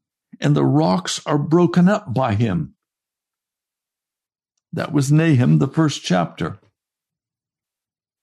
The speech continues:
Now I want to go to the New Testament.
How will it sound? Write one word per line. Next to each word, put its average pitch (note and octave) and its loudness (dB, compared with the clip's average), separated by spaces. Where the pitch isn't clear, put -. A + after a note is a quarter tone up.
Now C3 -6
I D3 0
want F3 4
to E3+ 2
go D#3+ 2
to E3 0
the D#3+ 0
New E3 4
Testament. E3 -2